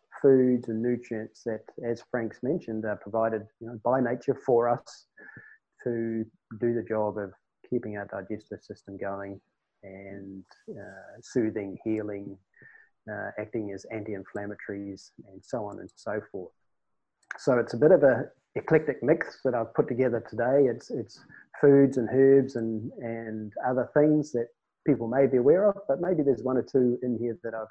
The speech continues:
got that, uh, a lot of you may not be so familiar with. So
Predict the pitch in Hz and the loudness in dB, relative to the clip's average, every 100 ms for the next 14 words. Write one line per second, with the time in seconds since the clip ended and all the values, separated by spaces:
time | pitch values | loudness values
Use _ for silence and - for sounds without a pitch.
0 | - 117 - - 117 _ _ 160 - - | -10 -10 -10 -12 -12 _ _ -20 -20 -20
1 | _ _ _ - 104 104 110 107 107 - | _ _ _ -16 -14 -10 -8 -6 -6 -6
2 | 110 104 139 262 226 113 - 113 104 _ | -8 -6 -4 -2 0 -2 -4 -6 -8 _
3 | - 110 104 113 107 104 92 - _ _ | -12 -12 -10 -12 -12 -10 -12 -16 _ _
4 | 110 107 110 | -12 -10 -8